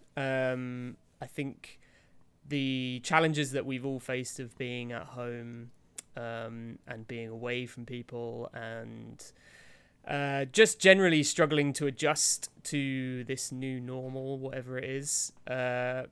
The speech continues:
sort of started to take its toll on me a little bit. And, uh, it's,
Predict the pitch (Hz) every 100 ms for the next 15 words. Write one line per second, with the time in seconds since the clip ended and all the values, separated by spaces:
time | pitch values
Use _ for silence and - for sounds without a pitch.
0 | _ - - 254 208 - - 196 202 214
1 | 208 - 208 202 196 190 196 190 185 202
2 | 202 - - 151 151 147 147 143 139 -
3 | - - - - _ - 156 147 143 139
4 | 135 - - -